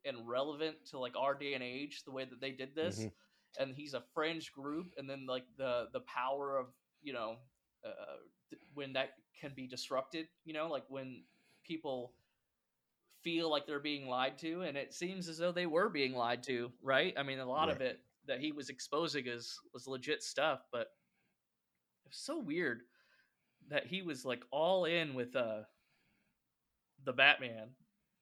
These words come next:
Speaker 1: you know, like, that's who inspired him for all this, and the Batman wanted nothing to do with him. Like, he was just,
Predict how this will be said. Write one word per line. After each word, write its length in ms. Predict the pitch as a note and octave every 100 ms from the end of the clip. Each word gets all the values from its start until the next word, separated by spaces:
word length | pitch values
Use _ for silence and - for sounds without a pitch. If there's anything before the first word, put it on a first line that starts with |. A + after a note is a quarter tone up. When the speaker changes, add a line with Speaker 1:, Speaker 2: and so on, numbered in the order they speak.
| _ _ -
Speaker 1:
you 100 | D3+
know, 220 | C#3 D#3+
like, 240 | D#3+ A#2+ - - _ _ - C3+
that's 260 | D3 D3+ -
who 120 | F3+
inspired 580 | C#3+ B2+ - C3+ D3 A#2
him 300 | A#2 A2 A#2 _ _ _ _
for 120 | D#3
all 200 | D3 D3+
this, 420 | C#3 A#2+ A#2+ - - _ _ _ _ _ _ -
and 120 | C#3
the 40 | C#3
Batman 320 | C#3+ C#3 D3
wanted 200 | D3 C#3+
nothing 260 | C3+ C#3+ D#3+
to 40 |
do 140 | B2+ D3
with 140 | E3+
him. 140 | E2+ - _ -
Like, 140 | C3
he 80 | C#3+
was 140 | C#3 C3
just, 340 | C#3+ - -